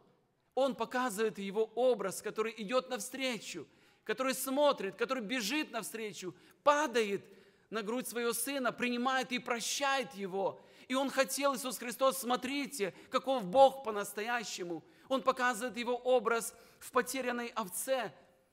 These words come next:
который оставляет девяносто девять и тоже идёт искать. И когда находит, возвращается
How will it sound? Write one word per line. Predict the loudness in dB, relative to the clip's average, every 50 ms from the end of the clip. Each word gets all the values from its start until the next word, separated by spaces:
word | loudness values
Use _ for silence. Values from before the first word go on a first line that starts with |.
| _ _ _ _
который | -2 -2 2 2 2 2
оставляет | 2 2 0 2 4 4 4 4 2
девяносто | 0 -2 -4 -2 -2 -4 -2 -2 -2
девять | -2 -2 -2 -4 -4 -6 -8 -10 -6
и | -6 -4
тоже | -4 -2 0 2 2 2 0 -2 -4
идёт | -4 -6 -4 -2 -2 -2 -4
искать. | -6 -10 -10 -8 -4 -4 -2 -2 -4 -6 -10 -14 -20 _ _ _ _ _ _ _
И | -6 -2
когда | -2 0 0 2 0
находит, | 0 -2 -4 -4 -2 -2 -2 -2 -2 -2 -2
возвращается | -2 -2 0 0 0 0 -2 -4 -4 -2 -2 -2 -2 -2 -4 -6 -8 -6 -4 -4 -4 -6